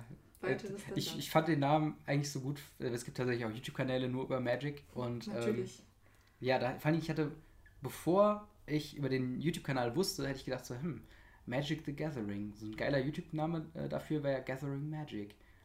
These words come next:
Speaker 2: Und da dachte ich so, okay, das wäre voll die geile Idee, da kannst du halt so Tutorials machen und so, wie
Speaker 1: Mhm.
Speaker 2: du Deck baust und dann guck ich online, das gibt's schon.
Speaker 1: Gibt's schon.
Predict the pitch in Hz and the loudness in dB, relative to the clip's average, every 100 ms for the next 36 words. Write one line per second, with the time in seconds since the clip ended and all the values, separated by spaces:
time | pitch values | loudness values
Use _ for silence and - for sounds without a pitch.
0 | - 120 - 135 - 127 - 156 113 110 | -6 -4 -2 -4 -2 -4 -2 0 0 0
1 | 127 127 160 139 143 139 143 131 123 139 | -4 2 4 6 6 4 4 2 2 0
2 | 123 - - - - 139 135 - 131 127 | -2 -2 -8 -8 -2 0 0 2 -2 -2
3 | 131 131 - 120 135 135 - 131 123 123 | -4 -2 -2 0 0 -2 0 0 0 -6
4 | 120 147 143 143 139 131 139 - - - | -4 -4 -4 -2 0 0 -4 -6 -8 -6
5 | - 160 - 165 | -4 -6 -8 -10